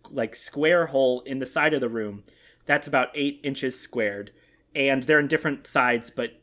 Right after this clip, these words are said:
you can see in the diagram, and, and we'll mention where the holes are. The second thing is that there's two stairwells which don't connect except at the bottom floor. So if you wanna get from, like, one side of the top floor to the other, you have to go all the way down and then all the way up again.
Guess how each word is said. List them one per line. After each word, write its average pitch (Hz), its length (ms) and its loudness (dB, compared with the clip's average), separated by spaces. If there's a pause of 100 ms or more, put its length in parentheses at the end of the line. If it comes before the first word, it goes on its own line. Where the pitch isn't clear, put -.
(100)
you 147 140 -12
can 143 140 -4
see 160 120 -4
in 143 80 0
the 131 60 0
diagram, 120 500 0
and, 107 300 -8
and 120 160 -8
we'll 113 240 -4
mention 117 320 -6
where 110 120 -6
the 107 80 -8
holes 104 220 -12
are. - 160 -20 (320)
The - 80 -6
second 220 340 2
thing 202 160 0
is 156 140 0
that 143 120 0
there's 131 200 0
two 196 160 -4
stairwells 143 640 4
which 127 240 -6
don't 160 200 -2
connect 139 440 -2
except 135 300 -6
at 123 100 -6
the 123 40 -10
bottom 123 320 0
floor. 156 520 -2 (400)
So 127 400 0
if 139 240 -8
you 143 80 0
wanna 143 320 2
get 139 180 -2
from, 131 140 -4
like, 117 200 -2
one 135 140 0
side 139 140 -2
of 123 40 -8
the 120 60 -10
top 135 200 -4
floor 123 100 -2
to - 80 -14
the 143 100 0
other, 185 160 2
you 151 80 0
have 139 120 2
to 135 60 -8
go 120 80 -8
all 170 200 4
the 170 60 0
way 151 100 2
down 131 240 -2
and 123 100 -10
then 117 100 -6
all 120 160 -4
the 117 60 -6
way 110 140 0
up 135 160 -4
again. 170 320 -2